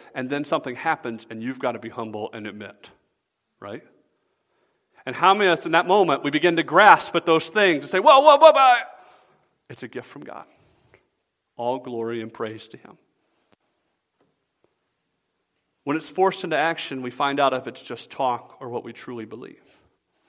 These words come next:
And John, when faced with what was happening, truly lived what he preached and what he claimed to believe. His humility bore itself out. One pastor said it this way,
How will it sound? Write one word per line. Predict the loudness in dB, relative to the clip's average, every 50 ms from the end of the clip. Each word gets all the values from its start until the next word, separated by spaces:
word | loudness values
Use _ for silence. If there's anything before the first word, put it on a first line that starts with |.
| _ _ _ _ _ _ _
And | -14 -12 -8
John, | -2 0 2 2 2 2 0 -2 -4
when | -6 -8 -8
faced | -8 -4 -2 -2 -2 -2 -6 -10 -12
with | -10 -8 -8
what | -10 -10
was | -12 -14
happening, | -8 -8 -8 -8 -8 -10 -8 -8 -8 -8 -10 -14 -20 -20 _ _
truly | -18 -14 -10 -8 -6 -4 -4 -4 -4
lived | -4 -2 0 2 2 0 0 -4
what | -6 -6 -6
he | -10 -12
preached | -14 -6 -4 -2 -2 -2 -6 -12 -18 -18 -20 -20 -20 -20 -10 -8
and | -6 -4
what | -4 -4
he | -6 -10
claimed | -10 -8 -8 -6 -4 -4 -6 -8
to | -8 -8
believe. | -8 -6 -4 -4 -4 -4 -4 -8 -14 -20 -20 -20 _ _ _ _
His | _ -6 -6 -6 -6
humility | -8 -8 -6 -4 -4 -4 -4 -4 -4 -4 -6
bore | -6 -6 -4 0 0 0
itself | 0 0 -6 -12 -8 -6 -8 -8 -8 -10
out. | -12 -12 -12 -12 -14 _ _ _ _ _ _ _ _ _ _ _ _ _ _ _ _ _ _ _ _ _ _
One | 0 2 2 2 4
pastor | 4 4 4 4 2 -4 -10 -4
said | 0 0 0
it | 0 -2
this | -4 -6 -4 -4
way, | -4 -2 -2 -4